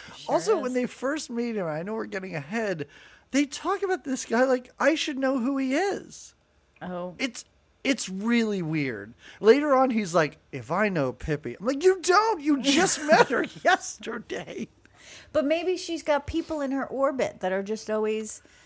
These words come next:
Speaker 1: find ways to
Speaker 2: May-
Speaker 1: be to her. I wish, I don't know that I read the books, and if I did, I don't. Mm, I, I liked Amelia Bedelia, a similar Pippi
Speaker 2: She was
Speaker 1: character,
Speaker 2: great.
Speaker 1: but, yeah.
Speaker 2: Uh, I mean, you know what?
Speaker 1: Like
Speaker 2: Has
Speaker 1: Goofy.
Speaker 2: there been an Amelia Bedelia movie? 'Cause there
Speaker 1: I don't
Speaker 2: should be.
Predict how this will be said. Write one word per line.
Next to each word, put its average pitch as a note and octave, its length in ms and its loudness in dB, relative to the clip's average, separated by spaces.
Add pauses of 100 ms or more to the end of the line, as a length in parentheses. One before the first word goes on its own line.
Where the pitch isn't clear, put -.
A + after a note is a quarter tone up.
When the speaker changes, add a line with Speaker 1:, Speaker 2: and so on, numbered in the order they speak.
(280)
Speaker 1:
find A3 380 -6
ways G#3+ 340 -6
to D3 120 -4
Speaker 2:
May- C3+ 220 -2
Speaker 1:
be C3+ 40 -4
to A3 120 -8
her. G#3+ 280 -2
I A#3+ 120 0
wish, E4+ 300 -4
I C4+ 140 -4
don't F4 180 -8
know A3+ 180 -6
that G#3 120 -6
I F#3 80 -2
read E3+ 240 -6
the E3 60 -10
books, D#3+ 320 -12
and D#3+ 80 -14
if D3+ 120 -16
I D#3 100 -10
did, D#3+ 200 -10
I D3+ 80 -6
don't. C#3+ 220 -12 (540)
Mm, F3 240 -14 (100)
I, G3+ 140 -8 (160)
I - 20 -8
liked A#3 260 -6
Amelia E3 320 -12
Bedelia, C#3+ 600 -12 (160)
a A#3 80 -10
similar G#3+ 380 -4
Pippi D#3+ 260 -10
Speaker 2:
She - 160 -6
was C#3 180 -8
Speaker 1:
character, - 140 -8 (100)
Speaker 2:
great. A#2 140 -10
Speaker 1:
but, - 160 -12 (360)
yeah. A#3 140 0
Speaker 2:
Uh, A3+ 380 2 (180)
I B3 100 -2
mean, A3 340 -4 (180)
you C4+ 100 -4
know G4+ 100 -4
what? A#3+ 200 0
Speaker 1:
Like A#3+ 80 -4
Speaker 2:
Has D#4 140 0
Speaker 1:
Goofy. G#3+ 180 0
Speaker 2:
there B3 100 2
been E4+ 80 -2
an D#4 120 -2
Amelia E3+ 420 -4
Bedelia D3+ 500 -6
movie? D#3 480 -10 (220)
'Cause C#3 180 -8
there C3 80 -6
Speaker 1:
I - 20 -8
don't C3+ 80 -8
Speaker 2:
should G3 200 -2
be. B3 340 -6